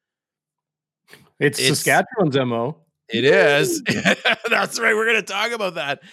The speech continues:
Speaker 2: But, but he, his athleticism there was just like, it was a very subtle juke. I call it ba-, I called it balletic,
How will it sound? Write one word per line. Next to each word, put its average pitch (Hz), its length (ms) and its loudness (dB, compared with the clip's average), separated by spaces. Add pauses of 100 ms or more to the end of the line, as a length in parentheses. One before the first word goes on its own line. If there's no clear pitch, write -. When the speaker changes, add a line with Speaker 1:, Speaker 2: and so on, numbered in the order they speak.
(260)
Speaker 2:
But, 185 260 2
but 160 240 -4
he, 196 420 -8 (520)
his 226 200 -6
athleticism 135 840 -4
there 107 260 -6
was 110 220 -12
just 135 280 -12
like, 117 280 -10
it 139 80 -14
was 123 180 -12
a 104 60 -10
very 147 420 -8
subtle 143 340 -10
juke. 104 600 -12 (280)
I 170 160 -4
call 185 260 -6
it 123 180 -10
ba-, 131 320 -6
I 127 140 -10
called 160 280 -10
it 104 160 -14
balletic, 110 760 -12